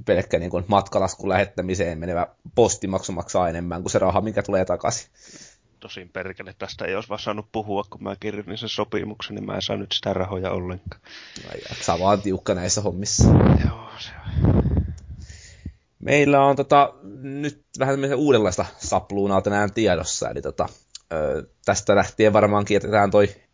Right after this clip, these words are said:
Speaker 1: viikon keskustelu aika säännöllisesti pois kokonaan ohjelmasta, kun aika harvoisin oikeastaan on enää löytynyt mitään sellaista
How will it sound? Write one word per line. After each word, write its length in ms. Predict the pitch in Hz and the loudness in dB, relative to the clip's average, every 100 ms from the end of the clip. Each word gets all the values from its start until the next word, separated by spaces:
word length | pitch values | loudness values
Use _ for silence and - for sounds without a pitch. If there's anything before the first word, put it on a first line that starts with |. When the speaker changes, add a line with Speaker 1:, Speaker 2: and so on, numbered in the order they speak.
| 120 | 2
Speaker 1:
viikon 300 | 127 120 117 | 4 4 6
keskustelu 560 | 131 120 113 95 90 | 4 4 0 -2 0
aika 140 | 92 98 | 0 2
säännöllisesti 560 | 101 92 90 - - _ | 4 4 2 -4 -10 _
pois 200 | 98 92 | 2 2
kokonaan 420 | 104 101 92 87 | 0 0 2 2
ohjelmasta, 640 | 87 98 87 85 85 - 92 | 2 2 2 0 -4 -4 -6
kun 420 | - 67 64 - _ - - - - - _ | -6 -10 -12 -14 _ -20 -20 -18 -20 -20 _
aika 300 | 85 76 151 | -2 2 4
harvoisin 420 | 147 120 117 107 | 4 6 6 4
oikeastaan 340 | 104 101 110 98 | 0 0 0 0
on 80 | |
enää 240 | 92 95 92 | 0 0 2
löytynyt 380 | 95 92 98 95 | 0 0 -2 -2
mitään 280 | 90 87 | 0 0
sellaista 280 | 87 101 - | 0 -2 -4